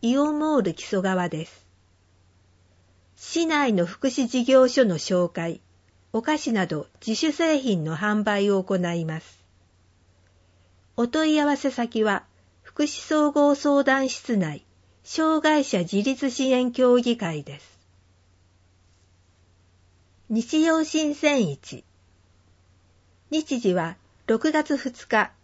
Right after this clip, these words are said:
午前五時から八時までです。購入者に七月七日の日曜新鮮市抽選会の抽選券を配布します。お問い合わせ先は、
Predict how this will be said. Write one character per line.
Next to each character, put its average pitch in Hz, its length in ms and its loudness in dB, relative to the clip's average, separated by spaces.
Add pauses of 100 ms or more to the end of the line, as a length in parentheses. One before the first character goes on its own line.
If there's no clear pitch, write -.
(240)
午 311 200 0
前 269 180 2
五 233 180 0
時 208 140 -6
か 165 140 -8
ら 156 120 -8
八 285 360 -6
時 262 140 -2
ま 185 120 0
で 156 140 -6
で 147 180 -12
す。 - 220 -20 (1300)
購 311 260 2
入 311 300 0
者 175 180 0
に 165 240 -8 (180)
七 - 320 -4
月 285 240 0
七 262 280 -2
日 247 140 0
の 233 220 -2 (280)
日 240 300 -2
曜 311 200 2
新 302 300 -2
鮮 277 240 0
市 165 480 -4
抽 285 260 2
選 285 280 -2
会 175 260 -4
の 160 220 -6 (180)
抽 302 260 2
選 302 300 -4
券 185 260 0
を 156 100 -4
配 185 260 -2
布 190 140 -6
し 180 180 -6
ま 160 160 -8
す。 - 220 -20 (1400)
お 233 120 -2
問 311 240 2
い 302 80 4
合 302 80 4
わ 285 80 0
せ 269 140 -4
先 240 320 -2
は、 214 240 -2